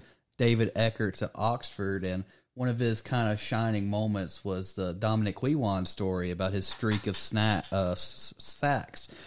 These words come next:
So I think since the streak was broken last week, I think Dominic's gonna come back with a vengeance with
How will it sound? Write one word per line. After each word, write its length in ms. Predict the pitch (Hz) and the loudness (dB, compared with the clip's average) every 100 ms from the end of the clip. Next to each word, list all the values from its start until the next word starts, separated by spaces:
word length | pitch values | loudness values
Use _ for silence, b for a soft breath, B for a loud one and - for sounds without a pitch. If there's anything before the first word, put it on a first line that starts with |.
| B | B
So 360 | - - 120 117 | -2 6 6 8
I 140 | 127 | 8
think 440 | 160 - 147 139 117 B - | 6 8 8 8 4 B 2
since 320 | - 170 - | 6 6 6
the 160 | 151 | 4
streak 420 | 131 - 160 156 151 | 4 4 6 6 6
was 140 | 123 | 2
broken 440 | 127 127 131 131 | 6 6 6 6
last 380 | 117 107 110 - | 6 6 6 4
week, 260 | 113 110 110 | 4 4 4
I 80 | 113 | 2
think 320 | 120 113 101 | 4 4 4
Dominic's 540 | 107 104 107 104 - | 4 4 4 2 2
gonna 200 | 107 95 | 2 2
come 280 | - 107 101 | 2 2 4
back 380 | 101 98 101 - | 6 6 4 2
with 100 | 98 | 0
a 60 | |
vengeance 500 | 95 107 107 107 95 | 2 4 4 4 0
with 120 | 98 | -4